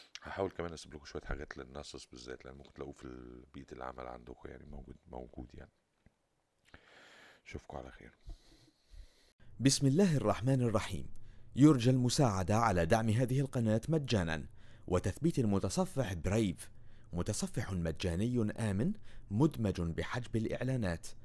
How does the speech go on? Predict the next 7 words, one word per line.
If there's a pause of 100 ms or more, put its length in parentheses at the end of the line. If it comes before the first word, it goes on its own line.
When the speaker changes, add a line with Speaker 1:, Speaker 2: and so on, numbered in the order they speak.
(180)
Speaker 2:
وشبكة
خفية (220)
تور
وتورنت. (360)
جزاكم
الله
خيرًا.